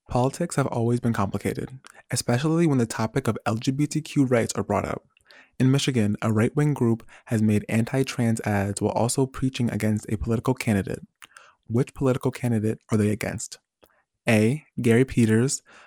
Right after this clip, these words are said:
Michigan senator who is up for re-election. B, Ruth Bader Ginsburg, the now late Supreme Court Justice. C, Gretchen Whitmer, Michigan's Democratic governor. Or D,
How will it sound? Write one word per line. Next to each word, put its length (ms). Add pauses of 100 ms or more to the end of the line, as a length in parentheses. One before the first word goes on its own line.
(160)
Michigan 400
senator 540
who 160
is 160
up 160
for 140
re-election. 640 (340)
B, 340 (260)
Ruth 180
Bader 160
Ginsburg, 600 (120)
the 100
now 440 (180)
late 360
Supreme 320
Court 200
Justice. 500 (440)
C, 500 (300)
Gretchen 460 (140)
Whitmer, 560 (300)
Michigan's 480
Democratic 440
governor. 480 (300)
Or 140
D, 420